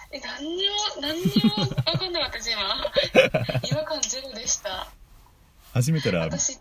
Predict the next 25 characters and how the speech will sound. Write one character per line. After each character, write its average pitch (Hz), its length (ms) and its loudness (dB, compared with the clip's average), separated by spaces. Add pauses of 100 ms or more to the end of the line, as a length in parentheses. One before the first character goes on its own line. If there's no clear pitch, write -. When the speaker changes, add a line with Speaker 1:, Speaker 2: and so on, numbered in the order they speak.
Speaker 1:
ち。 - 320 -10 (1200)
Speaker 2:
は 123 180 4
言 95 180 -4
わ-、 - 120 -6
言 92 120 -8
わ 85 60 -4
な 78 120 -4
い。 - 20 -4
Speaker 1:
は 69 60 -8
い。 - 60 -18 (1600)
は 254 120 -12
じ 277 100 -4
め、 277 220 -4
初 254 300 -2
め 359 120 -6
て 247 420 -6
だ？ 202 380 -2
は 214 140 -4
じ 269 120 4
め、 294 280 -6
初 269 240 -2
め 320 120 -2
て 330 100 -8
だ 294 140 -2
ら？ 202 420 -4